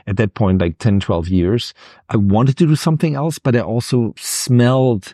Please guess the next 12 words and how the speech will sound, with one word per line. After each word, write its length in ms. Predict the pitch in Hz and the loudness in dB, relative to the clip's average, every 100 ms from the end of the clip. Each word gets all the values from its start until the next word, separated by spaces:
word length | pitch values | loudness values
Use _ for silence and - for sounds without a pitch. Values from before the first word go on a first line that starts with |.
| _ | _
that 220 | 120 110 - - | -2 -2 -4 -10
this 260 | - 104 - | -2 -2 -2
golden 800 | - 123 123 127 120 117 107 104 | -2 2 2 2 0 2 2 0
time 380 | - 107 98 107 | -2 -2 0 0
of 160 | 95 - | -2 -4
editorial 1000 | 98 90 - 107 101 95 92 90 87 - | -2 -2 0 2 4 4 2 2 0 -4
insanity 720 | 117 95 - 107 101 95 90 90 | -4 -4 -2 0 2 2 2 0
of 160 | 92 | -4
the 340 | - 90 87 90 | -2 -2 -2 -4
early 460 | 98 95 90 85 82 | -2 -2 0 0 -2
two 180 | - 92 | -4 -4
thousands 560 | 95 87 87 87 - | -2 -2 -2 -4 -6